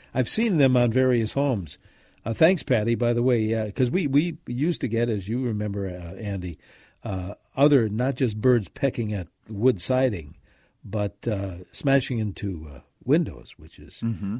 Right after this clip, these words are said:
Speaker 1: I guess, our friend Jim Gilbert used to say, it's a territorial thing. They think it's a competitor, uh, out there. Uh,
Speaker 2: Yeah.
Speaker 1: but, uh,
Speaker 2: I have the,
Speaker 1: yeah,
Speaker 2: the
Speaker 1: so
Speaker 2: same robin every spring,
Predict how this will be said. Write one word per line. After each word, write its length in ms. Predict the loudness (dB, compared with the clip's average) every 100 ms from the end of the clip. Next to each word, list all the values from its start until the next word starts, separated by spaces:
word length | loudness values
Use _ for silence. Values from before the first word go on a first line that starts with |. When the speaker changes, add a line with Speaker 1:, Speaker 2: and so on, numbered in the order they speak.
| -8
Speaker 1:
I 120 | -6
guess, 580 | 4 6 6 4 -4 -16
our 80 | -16
friend 240 | -8 -6 -4
Jim 220 | -4 -2
Gilbert 280 | 0 0 0
used 220 | -4 -6
to 80 | -12
say, 280 | -8 -6 -6
it's 260 | -6 -10 -12
a 80 | -12
territorial 840 | -2 0 0 2 2 6 4 2
thing. 380 | -4 -10 -10 -16 _ _ _ _
They 120 | -10
think 260 | -6 -6
it's 140 | -6 -8
a 40 |
competitor, 720 | -14 -12 2 4 6 2 -2 -14 _ _ -20 -20 _ -10
uh, 340 | -8 -8 -10
out 280 | -8 -6 -6
there. 300 | -10 -12 -14 _ _ _ _ _
Uh, 260 | -8 -4 -2
Speaker 2:
Yeah. 140 | -2 -2
Speaker 1:
but, 200 | -4 -4 _
uh, 60 | -4
Speaker 2:
I 140 | -2 -4
have 140 | 0
the, 60 | 2
Speaker 1:
yeah, 120 | 2 -2 -8
Speaker 2:
the 100 | -2
Speaker 1:
so 0 |
Speaker 2:
same 340 | -2 0 0
robin 320 | 2 2 2 -2
every 220 | -2 -4
spring, 720 | -4 -8 -6 -4 -2 -4 -8